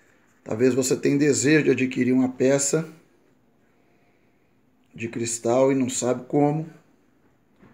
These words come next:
Então, através do Pastor Gilberto, aí você pode estar adquirindo sua coleção. Coleções maiores, olha aqui que coleção bonita.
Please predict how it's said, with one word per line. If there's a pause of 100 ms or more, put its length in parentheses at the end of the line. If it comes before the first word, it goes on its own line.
(580)
Então,
através
do
Pastor
Gilberto,
aí
você
pode (540)
estar
adquirindo
sua
coleção. (100)
Coleções (840)
maiores,
olha
aqui
que
coleção
bonita.